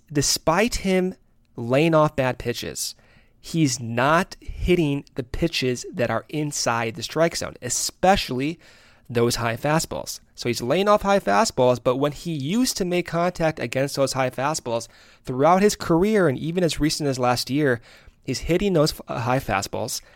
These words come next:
at exit velocities around ninety plus miles per hour. That's above league average. That means he's hitting high fastballs for extra base hits. This year, though, he's not swinging at those pitches, and when he does make contact,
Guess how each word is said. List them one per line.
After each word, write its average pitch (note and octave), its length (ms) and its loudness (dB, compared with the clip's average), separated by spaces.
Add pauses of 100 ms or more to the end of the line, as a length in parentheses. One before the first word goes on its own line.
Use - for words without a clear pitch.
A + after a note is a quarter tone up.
(280)
at B2+ 240 -4
exit E3+ 380 2
velocities D3 640 0
around B2 340 0
ninety D3+ 400 0
plus C#3+ 380 -4
miles B2+ 280 -6
per - 180 -4
hour. C#3 340 -2
That's - 160 -6
above A2+ 320 0
league C#3 180 2
average. B2 480 2
That G#2 220 -4
means C#3+ 400 -4 (320)
he's F3+ 260 -6
hitting E3+ 460 -2
high C#3+ 360 -6
fastballs A#2 600 -4
for - 180 -8
extra G#2 260 -8
base E2 280 -8
hits. - 340 -8 (680)
This C3+ 340 0
year, F3 200 4
though, - 280 -8 (560)
he's G#2+ 200 -10
not A2 300 -4
swinging G3 400 0
at G#3+ 120 2
those A3+ 160 2
pitches, A3 440 0
and D#3 180 -2
when F3 120 2
he F#3+ 160 -4
does E3 360 2
make F3+ 240 0
contact, E3+ 720 -2